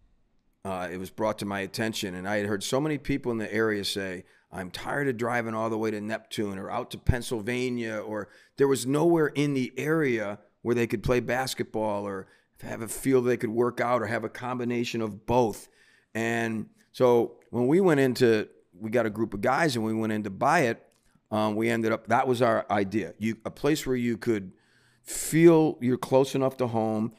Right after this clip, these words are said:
you could drop your kids there, they could work out. Oh, and by the way, we're attaching a health club.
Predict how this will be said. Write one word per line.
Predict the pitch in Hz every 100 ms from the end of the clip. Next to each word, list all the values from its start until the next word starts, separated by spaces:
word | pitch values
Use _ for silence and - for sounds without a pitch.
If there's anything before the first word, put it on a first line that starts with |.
| _
you | 110 117
could | 104
drop | 98 123 147
your | 147 143
kids | - 135 117
there, | 123 120 117
they | 110
could | 110
work | 101 123 123
out. | 123 117 117 - _ -
Oh, | 175
and | 143 143
by | 147 143
the | 131
way, | 139 220 170 131 139 - _ -
we're | 123
attaching | 123 139 127 - 117
a |
health | 120 180 -
club. | 113 104 107